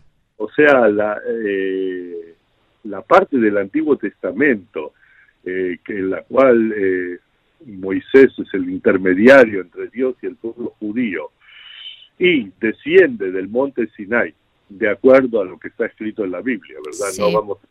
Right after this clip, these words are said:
Speaker 1: estar si es historia o leyenda o
Speaker 2: Sí, sí,
Speaker 1: religión.
Speaker 2: ca-, cada uno tendrá después su opinión al respecto, sí.
Speaker 1: Cada uno tiene su opinión y todas las opiniones son válidas y respetables.
Speaker 2: Sí.
Speaker 1: Pero,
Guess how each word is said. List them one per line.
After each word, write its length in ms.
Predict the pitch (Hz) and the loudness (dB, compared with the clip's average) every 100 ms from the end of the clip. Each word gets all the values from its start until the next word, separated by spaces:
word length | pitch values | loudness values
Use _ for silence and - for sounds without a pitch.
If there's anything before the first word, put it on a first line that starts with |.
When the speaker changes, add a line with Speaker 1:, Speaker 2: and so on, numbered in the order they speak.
| _ | _
Speaker 1:
estar 300 | 110 110 - _ _ _ | 0 0 -2 _ _ _
si 80 | 120 | -4
es 160 | 107 104 | -4 -6
historia 760 | 95 - 147 160 147 139 123 | -16 2 8 8 6 0 0
o 260 | 107 98 87 | -2 -6 -8
leyenda 680 | 87 90 135 147 135 113 101 | -16 -10 -4 -2 -4 -6 -8
o 100 | 92 | -10
Speaker 2:
Sí, 200 | - 262 | -8 -8
sí, 100 | 202 | -4
Speaker 1:
religión. 240 | 202 226 226 | 0 2 2
Speaker 2:
ca-, 60 | 226 | 4
cada 260 | 254 240 | 8 8
uno 240 | 240 247 240 | 8 4 2
tendrá 400 | 214 208 208 214 | 2 2 4 6
después 260 | 196 214 | 4 0
su 80 | 214 | 0
opinión 380 | 202 180 185 165 | 0 0 -2 -2
al 140 | 160 | -4
respecto, 480 | 160 156 170 - 165 | -6 -6 -8 -10 -12
sí. 280 | - 175 156 113 - _ - | -10 -8 -4 -6 -6 _ 0
Speaker 1:
Cada 220 | 131 139 | 6 6
uno 240 | 151 160 147 | 4 0 -4
tiene 220 | 135 120 | -6 -8
su 120 | - | -8
opinión 500 | 123 113 104 127 143 | -8 -8 -8 -6 -6
y 60 | 123 | -6
todas 300 | 110 113 98 | -6 -6 -6
las 180 | 95 - | -10 -12
opiniones 460 | 90 98 110 107 | -14 -6 -4 -4
son 180 | - 92 | -4 -6
válidas 400 | 92 107 110 95 - | -2 0 0 -2 -4
y 60 | |
respetables. 720 | 92 98 - 117 120 98 135 180 | -8 -6 -4 0 2 2 -2 -6
Speaker 2:
Sí. 220 | - - 165 _ _ _ _ | -14 -16 -16 _ _ _ _
Speaker 1:
Pero, 420 | - 202 175 143 | 6 8 10 6